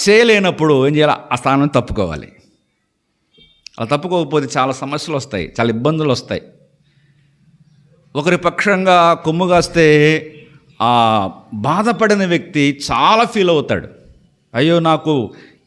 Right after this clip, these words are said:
ఇక్కడ కూడా న్యాయం జరగలేదే" అని ఫీల్ అయిపోతాడు. అందువలన ఈ మధ్యవర్తి ఇద్దరి భుజాల మీద చేయి వేసి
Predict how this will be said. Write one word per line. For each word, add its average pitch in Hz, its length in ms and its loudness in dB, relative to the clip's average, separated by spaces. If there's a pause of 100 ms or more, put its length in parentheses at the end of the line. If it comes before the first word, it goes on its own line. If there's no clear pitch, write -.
ఇక్కడ 185 180 0
కూడా 185 160 4
న్యాయం 151 300 0
జరగలేదే" 151 500 2
అని 139 120 -2
ఫీల్ 117 200 -4
అయిపోతాడు. 92 480 -6 (920)
అందువలన 180 520 2 (260)
ఈ 180 40 6
మధ్యవర్తి 156 1200 2 (340)
ఇద్దరి 262 560 2
భుజాల 240 440 2
మీద 233 220 2
చేయి 185 360 2
వేసి 135 840 2